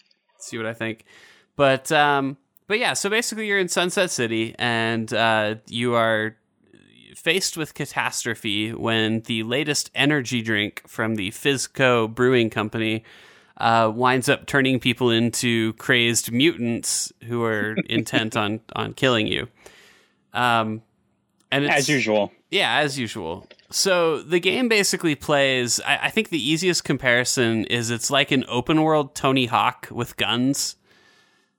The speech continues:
Speaker 1: Um, there's a really, really huge emphasis on movement. And so, like, your,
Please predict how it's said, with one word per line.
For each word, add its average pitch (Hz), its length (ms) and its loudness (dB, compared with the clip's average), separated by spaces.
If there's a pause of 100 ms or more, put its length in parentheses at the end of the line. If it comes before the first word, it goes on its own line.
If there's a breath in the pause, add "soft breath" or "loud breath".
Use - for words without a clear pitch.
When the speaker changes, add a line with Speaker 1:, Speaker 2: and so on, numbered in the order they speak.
(120)
Speaker 1:
Um, 113 460 2 (460 soft breath)
there's 135 200 2
a 135 100 2
really, 170 360 2
really 160 260 2
huge 135 360 0
emphasis 120 500 0
on 110 240 2
movement. 131 640 -2
And 117 140 -4
so, 120 420 0
like, 123 220 0
your, 139 120 -2